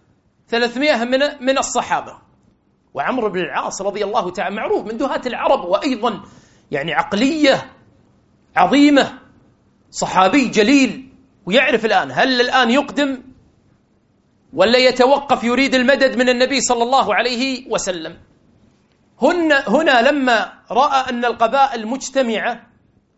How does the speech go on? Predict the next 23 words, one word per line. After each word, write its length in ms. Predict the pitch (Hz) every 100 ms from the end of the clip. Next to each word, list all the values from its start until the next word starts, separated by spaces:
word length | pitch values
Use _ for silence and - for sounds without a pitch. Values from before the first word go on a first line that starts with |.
| -
وكان 280 | 147 202
يظنها 560 | 208 214 254 214 214 202
متفرقة، 840 | 208 233 254 240 240 220 226 269 - _ _ _ _
لا 100 | 175
والله 260 | 202 208 185
مجتمعين 580 | 214 214 214 208 226 226
في 120 | 214
مكان 320 | 202 202 214
واحد، 300 | 170 135 - - _ _ _ _ -
هم 120 | -
ثلاثمائة 560 | 202 208 170 226 254 - - _ _ -
رجل. 240 | 170 - - _ _ _ _ _ _ _ _ _ _ _ _ -
بعث 420 | 277 320 311 262
عمرو 380 | 214 269 269 254
بن 140 | 262
العاص 520 | 262 233 214 160 -
من 160 | 180 202
ذلك 380 | 233 285 269 269
المكان 520 | 240 226 214 226 233
قريب 340 | - 220 220
من 120 | 190
ذات 260 | 185 220 -
السلاسل، 760 | 190 - 196 233 226 269 247